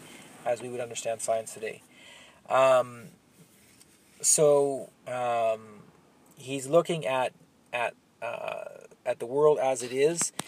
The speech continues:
at first principles, and trying to understand it by observing the world. So this is different from how Plato is trying to understand the world, basically by going into his own mind, by, by meditation, by, uh, inwardness.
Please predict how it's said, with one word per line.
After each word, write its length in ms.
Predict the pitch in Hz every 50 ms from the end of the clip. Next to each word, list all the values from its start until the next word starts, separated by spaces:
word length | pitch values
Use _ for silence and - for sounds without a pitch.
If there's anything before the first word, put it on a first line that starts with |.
| - - -
at 160 | - 127 131 -
first 340 | - - 156 143 - -
principles, 720 | - - 202 202 - 202 180 - 185 190 185 185 175 165 - -
and 160 | 139 139 135
trying 340 | - - 151 147 151 151 147
to 220 | - - 147 135
understand 580 | - 135 139 139 135 - - 135 127 127 127 123
it 200 | 123 107 - - - - _ _ _ _ _ _ _ _ _ _ _ - 131 123
by 220 | - 139 147 151
observing 480 | 151 151 147 135 135 127 127 123 127 123
the 80 | 120 113
world. 360 | 113 113 95 80 - - - _ - - - - _
So 140 | - - 139
this 100 | 139 127
is 40 | 123
different 320 | 127 160 151 156 151 131
from 160 | - - 139
how 200 | 123 120 127 120
Plato 520 | - - - 170 170 170 156 - 160 147 120
is 140 | 131 127 -
trying 240 | - - 143 139
to 100 | 127 107
understand 440 | 123 131 127 117 - 139 131 127 127
the 60 | 127
world, 360 | 120 117 123 123 117 113 113 - _ - - - - - _ _ _ _
basically 500 | - 196 208 202 - 190 - 170 170 160
by 200 | 143 147 135 127
going 280 | 120 143 135 139 135 135
into 220 | 131 131 - 123
his 200 | 117 123 120 123
own 200 | 127 123 120 120
mind, 520 | 123 123 123 123 117 113 113 110 110 - -
by, 500 | 123 120 120 120 120 120 117 117 104 - - 120 113
by 420 | - 117 113 113 110 110 107 95 - - - _ _ _ _ _ _ _ _ -
meditation, 800 | 127 135 135 131 131 123 - - 135 135 123 - 127 117 110 110
by, 480 | 110 117 117 117 117 113 110 110 104 - _ _ - - - _ _ -
uh, 220 | - 113 117 113 - -
inwardness. 800 | 151 165 175 170 160 139 120 117 110 107 - - - - -